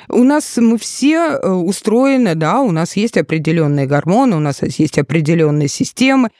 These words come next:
Значит, прошел сбой по другой системе. Это может быть эндокринная система, это может быть сердечно-сосудистая система, это может быть нервная система, это может быть кишечник.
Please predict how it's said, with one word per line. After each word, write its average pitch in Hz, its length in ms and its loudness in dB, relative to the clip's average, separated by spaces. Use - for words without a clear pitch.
Значит, 185 540 0
прошел 202 580 0
сбой 196 380 0
по 220 140 0
другой 240 340 0
системе. - 560 -4
Это 180 220 0
может 254 220 2
быть 240 140 -2
эндокринная 202 640 0
система, 147 500 -2
это 160 140 -2
может 165 240 0
быть 175 100 0
сердечно-сосудистая 233 1200 0
система, 151 560 -2
это 170 120 0
может 202 300 2
быть 262 140 2
нервная 214 560 2
система, 147 500 -6
это 185 140 -4
может 196 240 0
быть - 140 -2
кишечник. 240 720 0